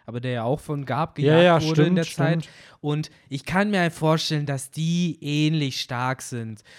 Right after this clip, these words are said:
Speaker 1: So,
Speaker 2: Ah,
Speaker 1: die,
Speaker 2: schwierig.
Speaker 1: die hauen so, sie können sich halt gut gegenseitig auf die Fresse hauen. Ja, du glaubst halt nicht
Speaker 2: Ja.
Speaker 1: daran, dass der Haki hat, aber für mich
Speaker 2: Nee.
Speaker 1: ist es
Speaker 2: Ja,
Speaker 1: halt
Speaker 2: nein, nein, nein, klar, aber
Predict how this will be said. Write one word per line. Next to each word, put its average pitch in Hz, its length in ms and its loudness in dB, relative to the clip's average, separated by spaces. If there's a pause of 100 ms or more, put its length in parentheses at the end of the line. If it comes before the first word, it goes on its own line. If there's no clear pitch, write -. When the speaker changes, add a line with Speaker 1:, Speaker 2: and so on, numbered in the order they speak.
Speaker 1:
So, 139 380 -6 (140)
Speaker 2:
Ah, 135 200 -14
Speaker 1:
die, 131 60 -12
Speaker 2:
schwierig. 131 360 -6
Speaker 1:
die 120 140 0
hauen 190 380 4
so, 156 380 0
sie 139 200 -10
können 170 240 -2
sich 156 240 -6
halt 131 160 -4
gut 160 180 -10
gegenseitig 143 440 -4
auf 107 60 -12
die 123 100 -18
Fresse 180 320 -6
hauen. 190 100 -4
Ja, 214 180 -2
du 190 140 -6
glaubst 185 320 -2
halt 220 160 -6
nicht 208 140 -2
Speaker 2:
Ja. 135 60 0
Speaker 1:
daran, 202 260 2
dass 196 160 -4
der 180 180 -4
Haki 196 280 -4
hat, 123 220 -6
aber 131 160 -6
für 143 140 -2
mich 156 220 0
Speaker 2:
Nee. 170 40 0
Speaker 1:
ist 151 140 -2
es 131 60 -4
Speaker 2:
Ja, 151 80 2
Speaker 1:
halt 175 100 2
Speaker 2:
nein, 190 100 4
nein, 190 140 4
nein, 175 140 2
klar, 175 180 2
aber 151 80 2